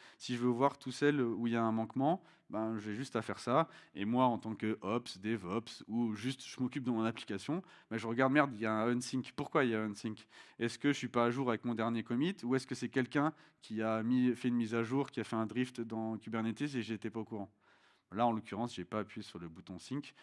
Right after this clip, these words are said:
donc c'est pour ça qu'il l'est pas. Revenons à notre, euh, application, euh, custom.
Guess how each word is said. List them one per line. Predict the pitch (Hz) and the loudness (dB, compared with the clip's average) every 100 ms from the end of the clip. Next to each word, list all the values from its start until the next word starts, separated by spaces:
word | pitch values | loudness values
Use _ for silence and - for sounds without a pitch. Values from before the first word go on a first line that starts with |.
| - | -16
donc | 92 | -14
c'est | 90 | -14
pour | 85 92 | -14 -12
ça | 117 | -14
qu'il | - 101 | -14 -18
l'est | 101 | -18
pas. | - _ _ _ _ _ _ _ _ _ _ _ - _ _ _ _ - | -20 _ _ _ _ _ _ _ _ _ _ _ -20 _ _ _ _ 2
Revenons | 151 190 247 | 4 8 10
à | |
notre, | 170 135 143 | 10 6 6
euh, | 131 127 | 8 8
application, | 123 120 120 127 123 156 156 123 | 4 0 -2 -4 -4 -4 -2 -2
euh, | 101 98 98 95 - | -4 -6 -8 -10 -12
custom. | 131 92 | -12 -12